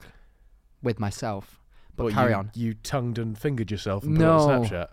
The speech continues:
Speaker 1: No.
Speaker 2: Disgusting.
Speaker 1: Yeah,
Speaker 2: This
Speaker 1: awful.
Speaker 2: ended up. This ended with her being reported to the school and the R S P C A, and her dog being rehomed, along with being called dog lover for the rest of school,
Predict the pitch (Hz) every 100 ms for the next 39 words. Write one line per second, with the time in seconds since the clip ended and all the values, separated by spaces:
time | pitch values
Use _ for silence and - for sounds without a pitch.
0 | - 135 139 123 110 104 - 104 92 98
1 | - 85 113 107 90 107 147 113 196 190
2 | 175 - - - 180 202 220 165 147 156
3 | 175 151 175 180 165 - 208 196 - 160
4 | - - 156 123 131 143 156 156 151 151
5 | 143 - 170 - 170 151 117 98 - -
6 | - 135 139 135 160 160 123 120 117 113
7 | 127 120 131 117 107 98 123 131 123 110
8 | 127 123 135 123 117 - 156 151 117 101
9 | 98 104 117 117 113 123 - - 113 95